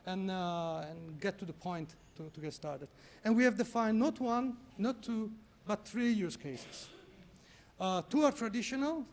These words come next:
So we are now installing sensors in two offices, uh, of DEME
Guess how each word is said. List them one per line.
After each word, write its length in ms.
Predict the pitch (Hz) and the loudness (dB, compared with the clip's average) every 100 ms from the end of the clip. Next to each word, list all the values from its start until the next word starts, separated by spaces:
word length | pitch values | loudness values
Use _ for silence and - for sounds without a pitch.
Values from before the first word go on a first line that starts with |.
| - - - | -18 -20 -16
So 160 | - 196 | -8 -6
we 180 | 196 196 | -2 0
are 160 | 190 | 0
now 280 | 196 202 208 | 0 0 2
installing 500 | 202 - 214 202 190 | 0 -4 -4 -2 -4
sensors 640 | 180 208 202 - 185 165 185 | -4 -4 -2 -4 -6 -6 -8
in 140 | 175 | -8
two 180 | - 190 | -4 -2
offices, 680 | 185 185 180 214 208 - - | -2 -4 -6 -6 -6 -10 -8
uh, 260 | 196 190 185 | -4 -4 -4
of 220 | 190 170 | -6 -2
DEME 280 | 208 220 | 0 0